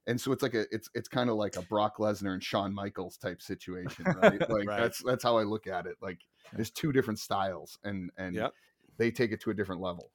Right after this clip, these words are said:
Speaker 1: So I, I agree.
Speaker 3: And you look at that whole Judgment Day there, too. I mean, Ripley right now is the women's,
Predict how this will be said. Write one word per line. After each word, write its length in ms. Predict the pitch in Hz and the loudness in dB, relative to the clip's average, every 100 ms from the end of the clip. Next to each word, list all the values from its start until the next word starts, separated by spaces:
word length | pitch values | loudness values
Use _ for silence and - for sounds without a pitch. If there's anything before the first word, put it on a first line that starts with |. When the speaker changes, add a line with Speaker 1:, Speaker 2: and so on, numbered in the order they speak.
| - | -10
Speaker 1:
So 280 | 95 87 - | -6 -4 -4
I, 140 | 95 90 - | -6 -8 -10
I 80 | 85 | -10
agree. 300 | 85 90 87 - _ - | -10 -10 -14 -16 _ -2
Speaker 3:
And 160 | 147 | 0
you 100 | 180 | 4
look 200 | 175 247 | 6 4
at 100 | 220 - | 4 4
that 320 | 151 123 107 | 6 6 2
whole 220 | 123 127 | 0 0
Judgment 540 | 95 113 113 127 131 107 | -2 0 0 0 -4 0
Day 240 | 110 104 | 2 2
there, 200 | 95 92 | 0 -4
too. 280 | - 139 123 | -4 -4 -2
I 40 | |
mean, 180 | 101 92 | -4 -6
Ripley 340 | 87 123 147 123 | -2 -2 0 0
right 280 | 107 113 107 | 4 2 2
now 340 | 104 101 101 | 0 0 0
is 300 | - 107 90 | -2 -8 -8
the 140 | 104 92 | -10 -10
women's, 800 | 85 113 139 120 107 101 - | -2 0 2 0 -2 -6 -8